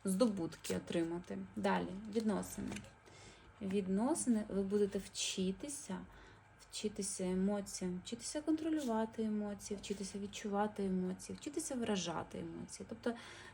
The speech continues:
це такий, а, рівень, коли, знаєте, говорять,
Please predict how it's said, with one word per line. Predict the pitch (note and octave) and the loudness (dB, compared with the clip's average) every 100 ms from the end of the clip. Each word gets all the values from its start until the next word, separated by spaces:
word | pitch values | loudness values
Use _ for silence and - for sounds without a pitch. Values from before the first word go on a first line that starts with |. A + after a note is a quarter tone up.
| - | -12
це | B3 | -2
такий, | C4 C4+ B3 A3+ A#3 - - - - - - | -2 2 0 0 -4 -16 -18 -20 -20 -20 -10
а, | - G3 G3 | 0 2 4
рівень, | A3+ E4+ C#4+ - | 6 6 6 4
коли, | G#3+ G#3+ G#3+ G3 F#3+ G3 - - - | 6 8 8 6 2 -2 -8 -20 -8
знаєте, | G3 B3 C4 | -2 0 0
говорять, | G3 F#3+ G3 F#3+ F#3+ | -2 2 4 4 2